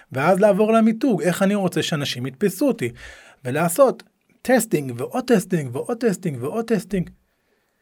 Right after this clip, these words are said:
ולאחר מכן, ברגע שאני יודע, מבחינה אסטרטגית,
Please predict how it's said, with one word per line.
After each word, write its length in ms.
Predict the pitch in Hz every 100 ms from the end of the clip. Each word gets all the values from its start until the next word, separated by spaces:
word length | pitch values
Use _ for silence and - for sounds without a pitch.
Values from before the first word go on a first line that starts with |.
| _ _ _
ולאחר 460 | 123 117 - 262 320
מכן, 320 | 330 202 151
ברגע 280 | 139 214 226
שאני 180 | 175 151
יודע, 400 | 131 214 269 165 -
מבחינה 340 | 147 - 175 226
אסטרטגית, 800 | 220 220 220 247 185 107 -